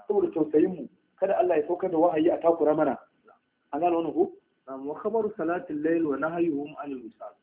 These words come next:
Speaker 1: Da kuma labarin sallan dare. An gane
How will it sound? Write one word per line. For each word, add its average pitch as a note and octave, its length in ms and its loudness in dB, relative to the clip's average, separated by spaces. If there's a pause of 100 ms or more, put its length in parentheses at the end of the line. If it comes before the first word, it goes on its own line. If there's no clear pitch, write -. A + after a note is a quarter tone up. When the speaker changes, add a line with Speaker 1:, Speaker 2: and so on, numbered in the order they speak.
(240)
Speaker 1:
Da C#3+ 60 2
kuma G3+ 200 -2
labarin F#3 540 6
sallan E3+ 320 6
dare. D3+ 340 4 (760)
An D#3 100 -4
gane E3+ 180 0